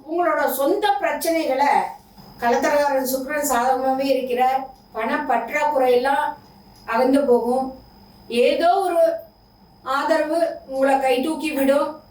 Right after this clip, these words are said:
ஏழாம் இடத்தில் சனி இருப்பதால்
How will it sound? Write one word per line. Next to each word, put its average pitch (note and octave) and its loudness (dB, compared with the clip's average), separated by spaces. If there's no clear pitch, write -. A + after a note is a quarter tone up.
ஏழாம் E4+ 2
இடத்தில் D4+ 0
சனி C#4+ -2
இருப்பதால் D4 0